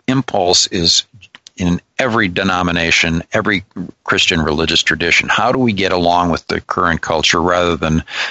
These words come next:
the inconvenience of going into some form of opposition or criticism? It's certainly present in the Catholic Church, the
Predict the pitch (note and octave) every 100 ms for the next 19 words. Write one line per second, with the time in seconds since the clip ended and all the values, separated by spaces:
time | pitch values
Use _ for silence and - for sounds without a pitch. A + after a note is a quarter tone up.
0 | - F#2+ A#2 A#2+ G#2 F#2 F#2 F2+ - D#2+
1 | F#2+ F2+ F2+ E2+ E2 D#2+ F2 E2 - -
2 | F2 E2 E2+ D2+ D2 - _ - - -
3 | - F2+ F2+ E2+ F2+ - F2 D#2 - A2
4 | G#2 - D#2 D2 F2 - _ _ - _
5 | - G2 - G#2+ F#2 - G2 F2 F2 D2+
6 | D#2 F2 F2+ - E2 - D#2 - F2 D#2+
7 | D#2